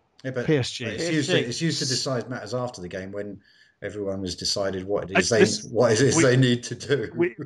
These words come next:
Speaker 2: we, we, we, we know, we know. I am simply <laughs> illustrating a point that T V evidence
Speaker 1: But
Speaker 2: is used.
Speaker 1: when they've got, when, when they've got the independent panel of three ex-Liverpool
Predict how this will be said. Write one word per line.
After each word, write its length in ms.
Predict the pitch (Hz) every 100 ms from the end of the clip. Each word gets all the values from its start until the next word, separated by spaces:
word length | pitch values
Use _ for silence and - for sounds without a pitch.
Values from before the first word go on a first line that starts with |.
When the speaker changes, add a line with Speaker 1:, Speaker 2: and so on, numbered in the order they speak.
| -
Speaker 2:
we, 120 | 156 151
we, 220 | 147 156
we, 280 | 127 135 143 151
we 200 | 139 143
know, 400 | 139 139 143 147
we 300 | 147 127 135
know. 340 | 131 127 135 147
I 180 | 120
am 80 | 117
simply 360 | - 139 123 151
<laughs> 20 |
illustrating 520 | 139 - - 180 -
a 40 | 131
point 400 | 139 - 190 151
that 280 | 135 131
T 160 | - 135
V 180 | 123 123
evidence 360 | 120 120 -
Speaker 1:
But 80 | -
Speaker 2:
is 200 | 139 151
used. 460 | 156 147 123 190 -
Speaker 1:
when 100 | 151
they've 200 | 151 139
got, 180 | 156 160
when, 140 | 165
when 160 | 165 156
they've 180 | 147
got 160 | 135 139
the 80 | 139
independent 560 | 139 131 131 127 120
panel 320 | 117 127 120 113
of 100 | 107
three 300 | - 120 117
ex-Liverpool 640 | 117 127 120 113 101 90